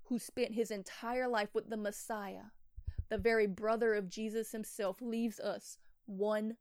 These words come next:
message. The message that we have to fight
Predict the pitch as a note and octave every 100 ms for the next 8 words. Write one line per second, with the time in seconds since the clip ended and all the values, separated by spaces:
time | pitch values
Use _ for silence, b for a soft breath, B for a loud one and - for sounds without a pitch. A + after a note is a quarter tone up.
0 | _ _ A3+ G3+ F#3+ - - - - -
1 | - _ _ _ _ _ _ _ - A#3
2 | A3 G#3+ - A3+ - G#3 G3+ A3+ A#3 B3
3 | G3+ - G#3 - - A3 F#3 - -